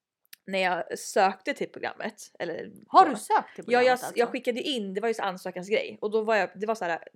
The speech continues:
Speaker 1: vi söker gravidiga mellan vecka tolv och fjorton. Och jag var vecka tretton. Först vet jag, skickade jag iväg ett mejl direkt. Bara så här, "Åh, fan vad spännande."
Speaker 2: Mm.
Speaker 1: Så, så bara vet man själv, man bara, "Jag har gjort."
Speaker 2: <laughs>
Speaker 1: Men jag vill inte göra det här. Jag vill säga, jag bara, men gud, alltså, man, man gör någonting fast man hinner inte tänka efter.
Speaker 2: Ja.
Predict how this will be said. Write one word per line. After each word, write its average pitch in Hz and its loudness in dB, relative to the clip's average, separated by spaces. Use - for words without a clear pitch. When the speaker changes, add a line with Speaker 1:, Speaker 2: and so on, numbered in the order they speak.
Speaker 1:
vi 226 -10
söker 208 -2
gravidiga 185 -2
mellan 175 -8
vecka 190 -8
tolv 185 -4
och 175 -12
fjorton. 214 -2
Och 202 -2
jag 214 4
var 208 2
vecka 180 -6
tretton. 202 -6
Först 285 8
vet 175 0
jag, 175 -4
skickade 233 0
jag 196 4
iväg 185 -2
ett 214 -8
mejl 165 2
direkt. - -8
Bara - -4
så - -12
här, - -4
"Åh, 359 2
fan 311 -6
vad 269 -10
spännande." 302 -4
Speaker 2:
Mm. 214 -6
Speaker 1:
Så, 233 -2
så 254 -6
bara 226 2
vet 175 -6
man 196 -4
själv, 233 -6
man - -10
bara, 175 -16
"Jag - -10
har 190 -10
gjort." - -14
Speaker 2:
<laughs> 196 -10
Speaker 1:
Men 202 -6
jag 208 -2
vill 370 -4
inte 214 -6
göra - -12
det - -16
här. - -18
Jag 311 2
vill 285 -2
säga, 262 2
jag 254 2
bara, 269 0
men 240 -2
gud, - -4
alltså, 240 0
man, 240 0
man 254 0
gör 320 2
någonting 208 0
fast 208 -10
man - -10
hinner 220 -4
inte 214 -14
tänka 226 0
efter. - -6
Speaker 2:
Ja. 208 2